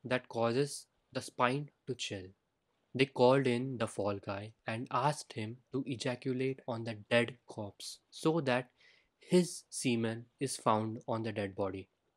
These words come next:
The D N A from the semen would lead to that fall guy. He had not committed the murder and there were no scratches found on his body. So, even if he got caught,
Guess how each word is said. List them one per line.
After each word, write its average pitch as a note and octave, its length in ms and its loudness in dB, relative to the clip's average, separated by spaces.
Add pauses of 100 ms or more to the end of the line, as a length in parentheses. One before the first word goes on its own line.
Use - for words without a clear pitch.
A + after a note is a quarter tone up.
(140)
The C3 180 0
D C3 240 0
N E3+ 100 2
A G3+ 80 4
from D3 200 -2
the B2 100 -2
semen D3 380 -2
would A#2+ 140 -2
lead B2+ 300 -4 (240)
to B2+ 280 0
that A2+ 180 -2
fall G2+ 200 -4
guy. G2 300 -10 (500)
He F#3 200 2
had F#3 180 4
not F#3 200 6
committed D#3+ 380 2
the E3+ 80 0
murder B2 420 0
and D#3 180 0
there E3 80 0
were F3 100 0
no E3 180 4
scratches D3 400 -2
found C3+ 260 2
on C3 80 2
his B2+ 100 0
body. G2 380 -6 (240)
So, - 320 0 (180)
even D#3+ 260 4
if F3+ 80 0
he F#3 60 4
got A#2 300 0
caught, A2 240 -4